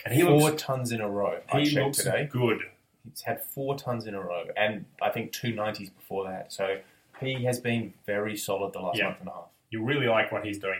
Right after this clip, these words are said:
Speaker 1: Um, Rory Laird, hundred twenty-five, just keeps getting it done week after week. Matt Crouch, we've said that you can realistically bring him in whenever you're ready. Uh, Bryce Gibbs is another really solid scorer with ninety-two, but he's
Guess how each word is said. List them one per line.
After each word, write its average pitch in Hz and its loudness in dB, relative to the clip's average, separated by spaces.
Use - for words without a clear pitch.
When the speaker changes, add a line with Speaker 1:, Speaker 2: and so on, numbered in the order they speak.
Speaker 1:
Um, 120 6
Rory 165 6
Laird, 165 0
hundred 170 -2
twenty-five, 156 4
just 143 -4
keeps 139 -4
getting 131 -2
it 117 -2
done 117 0
week 117 -2
after 110 -2
week. 202 0
Matt 123 6
Crouch, 180 6
we've 127 0
said 139 4
that 127 -4
you 117 -6
can 120 -4
realistically 135 0
bring 123 -4
him 120 -2
in 120 -2
whenever 110 -2
you're 98 -8
ready. 208 2
Uh, 131 6
Bryce 180 2
Gibbs 170 4
is 165 -4
another 156 2
really 156 2
solid 151 2
scorer 160 4
with 139 0
ninety-two, 135 0
but 131 4
he's 113 -2